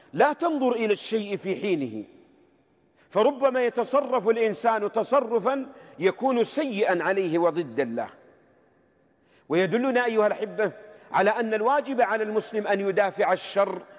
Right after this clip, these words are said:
بالأقل والأقل والأقل، لا أن يجرأ إلى الأعلى مباشرة.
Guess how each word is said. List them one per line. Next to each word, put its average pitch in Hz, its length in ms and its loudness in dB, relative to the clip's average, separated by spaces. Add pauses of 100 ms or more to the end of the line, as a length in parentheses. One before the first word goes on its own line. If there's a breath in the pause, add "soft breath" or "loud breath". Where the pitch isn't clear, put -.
بالأقل 185 680 0
والأقل 185 640 0
والأقل، 139 680 -2 (1080 soft breath)
لا 254 240 4
أن 277 80 -6
يجرأ 208 420 0
إلى 196 200 0
الأعلى 175 400 0
مباشرة. 143 720 -2